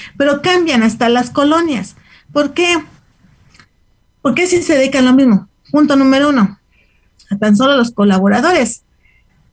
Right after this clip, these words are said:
Pueden vivir en Puebla, pero en diferentes colonias. ¿Cómo está lo del transporte? ¿Cómo vas a regular todo eso para que no te afecte?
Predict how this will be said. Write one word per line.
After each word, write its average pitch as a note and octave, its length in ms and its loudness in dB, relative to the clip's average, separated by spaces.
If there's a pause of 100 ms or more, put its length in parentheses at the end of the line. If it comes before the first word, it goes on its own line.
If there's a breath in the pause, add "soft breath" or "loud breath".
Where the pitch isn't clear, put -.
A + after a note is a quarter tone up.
(960)
Pueden B3+ 180 0
vivir C4+ 140 -2
en B3+ 100 0
Puebla, C4+ 220 -2
pero A#3 140 0
en G3+ 60 4
diferentes A#3 400 0
colonias. B3+ 460 -2
¿Cómo A#3+ 200 2
está A#3+ 160 0
lo A#3 100 0
del G#3 240 0
transporte? G#3 500 0
¿Cómo C4+ 200 0
vas C#4+ 180 -2
a C4+ 60 -4
regular A#3+ 420 0
todo A#3+ 160 -2
eso A#3+ 300 -2
para F#3 180 -4
que G#3 100 0
no G#3+ 200 2
te A#3 80 -6
afecte? A#3+ 460 -4